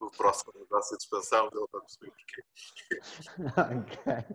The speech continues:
Speaker 2: muito obrigado,
Speaker 1: Um abraço
Speaker 2: José.
Speaker 1: a todos os presentes e votos de muita saúde.
Speaker 2: Um abraço. Domingos, para finalizarmos.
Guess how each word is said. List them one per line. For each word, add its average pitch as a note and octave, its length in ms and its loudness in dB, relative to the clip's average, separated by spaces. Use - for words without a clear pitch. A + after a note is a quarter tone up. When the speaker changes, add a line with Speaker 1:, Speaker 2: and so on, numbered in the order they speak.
Speaker 2:
muito - 160 2
obrigado, B2+ 540 4
Speaker 1:
Um - 40 4
abraço D3+ 220 4
Speaker 2:
José. C3 140 4
Speaker 1:
a D3 40 4
todos D3 140 0
os - 100 -10
presentes E3 580 0
e C3+ 420 -12
votos C#3 280 6
de C3 60 -12
muita C3 220 -4
saúde. G2 360 -2
Speaker 2:
Um B2 160 -4
abraço. B2+ 500 2
Domingos, D#3+ 460 2
para D3 180 -4
finalizarmos. D3+ 1000 0